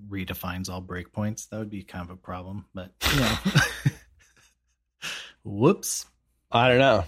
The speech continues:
Speaker 2: So I would process this away. I think that feels, it feels okay to me to just, like, send it through the post C S S machine and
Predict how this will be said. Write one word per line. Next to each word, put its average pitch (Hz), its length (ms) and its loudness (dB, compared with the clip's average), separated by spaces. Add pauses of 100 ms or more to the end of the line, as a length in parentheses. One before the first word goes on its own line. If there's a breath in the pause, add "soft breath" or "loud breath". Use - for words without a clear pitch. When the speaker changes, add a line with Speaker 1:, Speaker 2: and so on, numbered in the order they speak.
Speaker 2:
So 139 160 8
I 151 120 10
would 175 240 6
process - 540 2
this - 220 -2
away. 85 320 0
I 92 80 -2
think 95 220 -4
that 95 180 0
feels, 90 380 2
it - 100 -12
feels 101 240 4
okay 95 320 4
to 92 80 2
me 82 140 4
to 82 120 0
just, - 300 -6
like, 82 180 0 (380)
send 90 280 2
it 82 80 2
through 90 200 2
the 82 80 2
post 82 300 0
C 87 160 4
S 82 180 2
S 80 200 2
machine 80 440 -2
and 80 200 -4